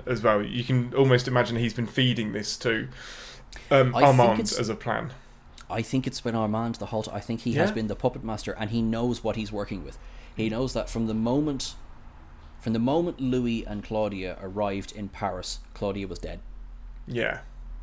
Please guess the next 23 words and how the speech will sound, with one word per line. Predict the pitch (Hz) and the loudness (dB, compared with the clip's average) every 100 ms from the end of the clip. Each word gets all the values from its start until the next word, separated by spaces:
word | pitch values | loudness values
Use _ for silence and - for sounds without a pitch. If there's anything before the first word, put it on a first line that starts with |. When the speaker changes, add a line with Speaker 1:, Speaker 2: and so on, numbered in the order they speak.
| - - | -14 -10
Speaker 2:
Um, | 95 90 87 85 85 - | -6 -4 -4 -8 -12 -10
and | 95 92 90 90 - - - - - - - - - | -8 -8 -8 -10 -12 -16 -20 -20 -20 -20 -20 -18 0
what | 113 104 | 0 4
he | 127 | 2
had | 117 104 | 2 0
to | - | -2
do | 101 107 98 | -2 0 -2
was | 95 - - | -4 -10 -4
get | 104 95 | -4 -4
Louis | 110 104 98 92 | -2 -2 -2 -4
away. | 85 82 73 - - - - | -6 -8 -10 -14 -16 -16 -10
Speaker 1:
Yeah. | - - - - - - - - - - - | -8 -8 -12 -18 -20 -20 -18 -16 -16 -16 2
But | 196 208 | 4 6
he | 240 208 | 4 2
Speaker 2:
Um, | 175 | 2
Speaker 1:
has | 202 | 4
second | 220 202 190 | 4 4 2
thoughts, | - 151 - | 2 -2 2
doesn't | 185 156 | 2 2
he? | 123 120 | -2 -6
'Cause | - | -4
he | 131 | -2
pulls | 131 139 143 131 127 - | 2 4 4 4 0 -2